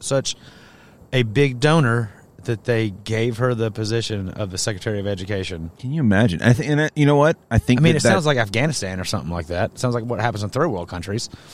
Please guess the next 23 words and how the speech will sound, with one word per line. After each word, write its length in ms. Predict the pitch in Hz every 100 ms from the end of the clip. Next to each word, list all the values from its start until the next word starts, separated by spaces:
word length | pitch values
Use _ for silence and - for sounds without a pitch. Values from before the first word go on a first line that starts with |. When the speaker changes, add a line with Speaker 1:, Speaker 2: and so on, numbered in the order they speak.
| -
Speaker 2:
And 0 | 117
Speaker 1:
people 60 | 123
Speaker 2:
I, 40 |
Speaker 1:
just 180 | 101 120
Speaker 2:
and 80 | 101
I 20 |
Speaker 1:
buy 180 | 90 95
their 100 | 92
positions. 600 | 87 85 85 101 117 131
Speaker 2:
Right. 260 | 196 156 82 -
And 120 | 139
I 80 | 139
think 240 | 202 185
that'll 240 | 143 139
be 120 | 123 123
the 120 | 104
big 240 | 110 90
difference 440 | 90 107 - 95 76
here 220 | 80 71
is, 140 | 71
like, 300 | 85 73 71
look, 320 | 95 92 67 - _ _ _ _ _ _ _ _ -
yeah, 280 | 123 107